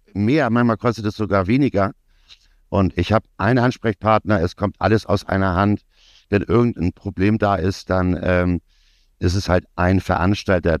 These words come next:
der sich um alles kümmert. Und, ähm, das ist dann ein Beratungsgespräch von einer Stunde und dann, ähm, bisschen Feintuning hinterher in der Buchung. Und dann war's das. Also so ist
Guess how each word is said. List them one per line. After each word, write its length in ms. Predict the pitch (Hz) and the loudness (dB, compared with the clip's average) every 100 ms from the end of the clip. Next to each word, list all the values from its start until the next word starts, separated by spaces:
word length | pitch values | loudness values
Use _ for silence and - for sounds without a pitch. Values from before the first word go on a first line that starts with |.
| - | -2
der 140 | 87 | -2
sich 180 | 82 78 | 0 0
um 140 | 80 | 0
alles 260 | 73 90 - | 2 0 -2
kümmert. 400 | - 104 80 80 | 0 2 2 0
Und, 260 | - 85 80 _ _ _ _ - | 0 0 0 _ _ _ _ -6
ähm, 540 | 87 82 85 85 80 - _ _ - | -2 0 0 0 -2 -6 _ _ -4
das 160 | 78 | -4
ist 160 | - - | -2 0
dann 140 | 95 | 0
ein 40 | 90 | 0
Beratungsgespräch 1000 | 85 78 98 107 110 - 98 - 92 98 | 0 0 0 0 -4 -4 -8 -2 0 0
von 140 | 101 | 0
einer 240 | 76 92 95 | 0 0 0
Stunde 360 | - 101 98 | 0 0 2
und 220 | 76 90 92 | 0 -2 -2
dann, 340 | 92 92 87 _ _ _ _ _ _ | -2 -2 -6 _ _ _ _ _ _
ähm, 600 | 104 95 98 95 92 92 - _ - | -2 -2 0 0 0 -2 -6 _ -6
bisschen 300 | 87 - 82 | -4 -2 -2
Feintuning 880 | 82 101 107 - 101 98 98 92 - | 0 0 0 -2 0 2 2 -2 -4
hinterher 420 | 98 90 92 95 | -4 0 0 2
in 60 | 85 | 2
der 140 | 87 | 0
Buchung. 440 | - 107 123 107 107 _ _ _ _ _ _ _ _ - | -2 -4 -2 -2 -4 _ _ _ _ _ _ _ _ -6
Und 160 | 95 | -2
dann 160 | 90 87 | 2 2
war's 220 | 85 101 | 2 0
das. 280 | 92 - - | -2 -6 -6
Also 220 | 85 87 | -2 0
so 340 | 90 87 95 95 | 0 2 2 2
ist 320 | 82 - - | 0 -4 -16